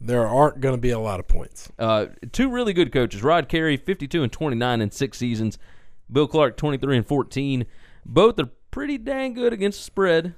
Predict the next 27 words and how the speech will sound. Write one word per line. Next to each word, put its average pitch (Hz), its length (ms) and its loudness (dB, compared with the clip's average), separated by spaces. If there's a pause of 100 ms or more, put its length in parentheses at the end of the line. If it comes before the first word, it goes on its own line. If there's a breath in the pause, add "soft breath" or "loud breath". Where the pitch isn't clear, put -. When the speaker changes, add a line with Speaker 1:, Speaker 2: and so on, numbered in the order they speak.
(140)
Speaker 2:
overall. 151 580 4
Uh, 131 220 0
Northern 185 300 0
Illinois, 185 340 0
two 190 240 -2
and 156 120 2
two 170 120 4
against 151 220 0
the - 40 -12
spread 151 160 0
in 139 60 -4
their 117 80 0
last 127 320 0
four. 156 440 0 (140)
U 151 180 2
A 139 100 6
B, 135 240 2
one 131 260 0
and 110 180 -2
three 143 280 0
against 107 240 0
the 98 60 -14
spread 104 400 0 (300 soft breath)
in 110 120 -2
their 110 140 0
last 107 280 2
four. 104 400 0